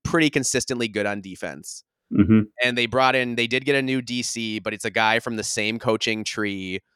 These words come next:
Speaker 1: So it's a guy who already, it's not like they're gonna change what they're running. There's a lot of con-, there's, what I'm saying is there's a lot of continuity in the Minnesota program. And there's a lot of
Speaker 2: Absolutely.
Speaker 1: returning production. And I do think four and a half, it is juiced to the over.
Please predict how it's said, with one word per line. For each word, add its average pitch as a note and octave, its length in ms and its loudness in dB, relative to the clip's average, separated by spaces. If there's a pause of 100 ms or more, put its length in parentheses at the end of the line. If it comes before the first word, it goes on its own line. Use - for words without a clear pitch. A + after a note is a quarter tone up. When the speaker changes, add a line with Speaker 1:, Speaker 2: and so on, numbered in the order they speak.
(220)
Speaker 1:
So G#2+ 220 -4
it's A2 120 -6
a A2+ 40 -4
guy A2 360 2
who G#2+ 120 -4
already, G#2 400 0
it's F#2+ 100 -10
not B2 120 2
like C3+ 140 0
they're C3 100 0
gonna A#2+ 120 0
change G#2+ 440 -2
what G2+ 100 -4
they're G2+ 160 0
running. G2+ 340 -4
There's F#2+ 160 -12
a G#2+ 40 -8
lot A2+ 180 2
of A2+ 60 -4
con-, B2 280 -2
there's, B2 220 -8 (320)
what C3+ 80 0
I'm C#3+ 80 2
saying G3+ 240 4
is F3 60 2
there's D3+ 120 -2
a C#3 40 -2
lot C#3+ 160 4
of C#3+ 80 -4
continuity A#2 760 -4
in F2+ 80 -10
the F#2 80 -12
Minnesota F2+ 400 -8
program. - 320 -12 (560)
And - 80 -4
there's A2 120 4
a A2+ 40 2
lot A#2 240 4
of C#3+ 60 4
Speaker 2:
Absolutely. D3 60 4
Speaker 1:
returning D3 360 2
production. A2 640 0 (480)
And G#2+ 320 0
I G2+ 140 -2
do B2 260 -4
think A#2+ 360 -2
four A#2+ 260 -4
and A#2 80 -4
a A2 60 -4
half, G#2 180 -4
it D#3 120 2
is G3 180 6
juiced E3+ 400 -2
to E3+ 100 2
the C3+ 80 -2
over. C#3 500 0